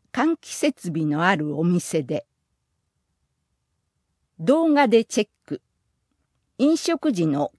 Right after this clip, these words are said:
京都マナー。感染を防ぐために守るべきマナーをシーンごとに紹介。インターネット、飲食時の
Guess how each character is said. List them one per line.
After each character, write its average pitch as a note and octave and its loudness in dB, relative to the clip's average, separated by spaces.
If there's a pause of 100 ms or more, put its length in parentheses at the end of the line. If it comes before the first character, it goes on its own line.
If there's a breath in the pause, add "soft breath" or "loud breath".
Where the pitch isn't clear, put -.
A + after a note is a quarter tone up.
(100)
京 D4+ 2
都 C4+ 0
マ A#3 4
ナ B2+ -4
ー。 - -20
感 D4+ 0
染 D4 4
を C4 0
防 - -4
ぐ A#3+ 0
た F#3 -4
め F3+ 0
に D3 -4
守 A#3 4
る D4 0
べ C4+ 0
き D#3+ -8
マ F3+ 2
ナ C#3+ -2
ー - -6
を C#3+ -4
シ - -2
ー D#4 4
ン D#4 2
ご B3+ 6
と D#3+ -4
に B2+ -6
紹 E3+ -2
介。 C3+ -12 (2250)
イ A#3 2
ン C4+ 4
タ A3+ 0
ー - -2
ネ G3 -2
ッ F3+ -6 (160)
ト、 - -8 (960)
飲 D#4 2
食 D4 0
時 E3 0
の C#3+ -2